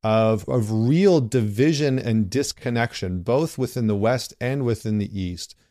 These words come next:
And so the reality is, is that you as a man need to learn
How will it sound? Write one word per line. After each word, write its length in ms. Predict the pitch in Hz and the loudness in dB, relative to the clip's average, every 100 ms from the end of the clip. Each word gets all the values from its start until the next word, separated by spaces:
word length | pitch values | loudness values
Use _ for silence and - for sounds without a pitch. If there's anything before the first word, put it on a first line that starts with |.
| _ _ - | _ _ -6
And 160 | 123 123 | -4 -2
so 220 | - 135 | 0 2
the 140 | 131 | 4
reality 480 | 127 135 156 190 135 | 4 4 4 4 4
is, 160 | 131 107 | 2 0
is 60 | |
that 100 | 117 | -2
you 240 | 117 160 156 | 0 2 2
as 100 | 123 | 0
a 60 | |
man 260 | 123 131 120 | 0 2 2
need 160 | 127 | 0
to 120 | - 107 | -2 -2
learn 580 | 104 143 139 101 101 | 2 2 2 2 -2